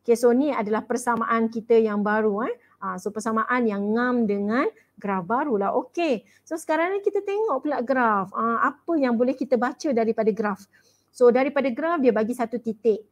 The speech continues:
Kemudian dia bagi pula satu titik dekat sini yang mana ini adalah pintasan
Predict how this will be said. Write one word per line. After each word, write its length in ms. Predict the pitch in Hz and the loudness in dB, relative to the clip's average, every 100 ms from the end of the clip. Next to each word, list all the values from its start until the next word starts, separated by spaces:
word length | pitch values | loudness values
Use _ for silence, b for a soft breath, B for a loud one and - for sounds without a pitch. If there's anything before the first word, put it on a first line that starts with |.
| _ _ - | _ _ 0
Kemudian 560 | 277 262 254 277 330 269 | 4 4 4 0 2 2
dia 40 | |
bagi 360 | 226 233 233 254 | 4 2 0 -2
pula 320 | 240 254 302 | 0 0 0
satu 360 | 262 233 254 | -2 -4 -4
titik 320 | 240 226 - 220 | -6 -4 -2 0
dekat 240 | 214 226 | -2 -4
sini 320 | 196 226 277 240 | -4 -2 0 -2
yang 120 | 208 | -2
mana 200 | 208 269 | 0 0
ini 280 | 240 220 226 | 0 0 -2
adalah 320 | 214 226 233 | -2 -2 -2
pintasan 720 | 226 220 220 202 - 254 311 | -2 -2 -2 -6 -2 0 2